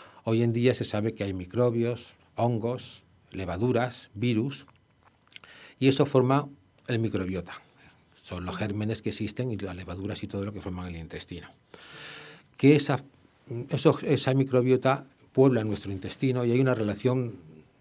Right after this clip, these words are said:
de cordialidad, se llama, eh, simbiosis mu-, mutualista, es decir, ellos se benefician de nosotros, pero nosotros nos beneficiamos de ellos también, nos van a proporcionar, por ejemplo, la formación de vitaminas y otras muchas cosas. El número de, hay que tener en cuenta, por ejemplo, que el número de células que existe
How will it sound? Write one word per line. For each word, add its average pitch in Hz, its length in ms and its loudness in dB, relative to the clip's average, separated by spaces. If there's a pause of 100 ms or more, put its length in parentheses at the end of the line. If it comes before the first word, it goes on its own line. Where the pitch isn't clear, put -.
(160)
de 107 260 -4
cordialidad, 95 600 -4
se - 200 -12
llama, 104 340 0 (360)
eh, 101 120 -4
simbiosis 98 680 -4
mu-, 90 220 -6
mutualista, 92 560 -6
es 110 80 -4
decir, 107 260 0 (240)
ellos 120 240 0
se 120 80 -2
benefician 104 480 -2
de 123 100 -2
nosotros, 123 480 -2 (160)
pero 110 140 0
nosotros 117 260 0
nos 113 120 -2
beneficiamos 98 580 -6
de 87 180 -6
ellos 87 280 -12
también, 87 260 -12
nos 85 100 -8
van 95 120 -6
a 98 80 -6
proporcionar, 104 520 -6
por - 120 -12
ejemplo, 104 280 -6
la 98 100 -8
formación 85 360 -12
de 85 80 -10
vitaminas 120 460 -2
y 107 40 -2
otras 92 200 -8
muchas - 260 -14
cosas. - 460 -14 (1700)
El 117 120 2
número 139 240 8
de, 135 140 6
hay 139 100 2
que 135 120 0
tener 131 180 2
en 123 80 2
cuenta, 123 180 4
por 120 140 4
ejemplo, 117 320 2
que 92 80 -6
el 90 60 -4
número 127 260 4
de 127 80 2
células 101 400 -2
que - 100 -10
existe 92 440 -6